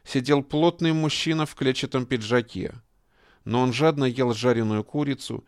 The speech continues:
и не обращал внимания на происходящее вокруг. Такое положение и увлечённость незнакомца не вызывали у неискушённого Романа Рудки никаких подозрений. Хотя, когда наблюдение ведёт профессионал,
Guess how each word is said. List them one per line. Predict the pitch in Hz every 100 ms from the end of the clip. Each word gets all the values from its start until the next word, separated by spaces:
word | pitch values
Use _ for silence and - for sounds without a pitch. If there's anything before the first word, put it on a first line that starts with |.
| _ _ -
и | 180
не | 170
обращал | 143 139 139 - 143
внимания | 123 120 120 135 139 127
на | 117
происходящее | - 110 - - 104 113 107 - 98
вокруг. | 101 - 95 - _ _ _ _ _ _ _ _ _ _ _ _ _ _
Такое | 135 - 202
положение | 156 143 143 139 165 170 147
и | - 120
увлечённость | 120 135 131 147 131 113 -
незнакомца | 120 117 131 - 165 156 -
не | 120
вызывали | 160 170 147 147 156 156
у | - 117
неискушённого | 117 117 - - - 135 123 113 104
Романа | 107 113 113 104 104
Рудки | 135 160 - 127 - - -
никаких | 156 196 196 160 160 -
подозрений. | 135 120 113 113 110 95 92 - _ _ _ _ _ _ _ _ _ _
Хотя, | - 143 208
когда | 185 127 123 135
наблюдение | 131 131 131 127 113 104
ведёт | 104 113 113
профессионал, | - 113 113 117 - 120 131 135 131